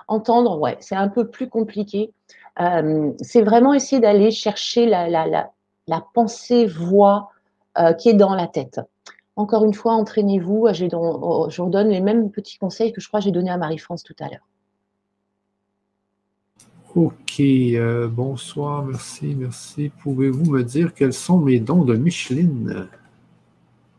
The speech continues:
Speaker 1: Alors, j'ai pas de photo. Micheline, on me montre une rayonnance. C'est-à-dire que je pense qu'on est aussi en termes d'énergie sur quelqu'un qui fait partie de la famille des câlineurs.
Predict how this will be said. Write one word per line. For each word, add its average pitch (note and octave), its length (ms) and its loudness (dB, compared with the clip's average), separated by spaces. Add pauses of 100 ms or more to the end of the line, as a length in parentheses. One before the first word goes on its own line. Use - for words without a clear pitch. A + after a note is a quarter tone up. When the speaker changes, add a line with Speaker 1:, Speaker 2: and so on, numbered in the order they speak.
(420)
Speaker 1:
Alors, G3 400 -2
j'ai F#3 160 -10
pas - 220 -10
de - 100 -18
photo. - 460 -4 (3000)
Micheline, D4 560 4
on G#3+ 120 4
me A3+ 140 6
montre C4 380 2
une G#3+ 140 2 (180)
rayonnance. A#3 1000 2 (760)
C'est-à-dire A3 480 -2
que B3 80 2
je G3+ 100 -6
pense C4 220 -4
qu'on A3+ 160 0
est G#3+ 140 4
aussi G#3+ 260 -2
en A#3+ 100 -2
termes A3+ 300 0
d'énergie G#3+ 640 0
sur - 280 -8
quelqu'un A3 440 -2
qui - 100 -14
fait G#3 100 -4
partie G3 280 -8
de A3+ 60 -2
la F#3 100 -2
famille A3 280 0
des G#3+ 140 2
câlineurs. G3+ 640 -2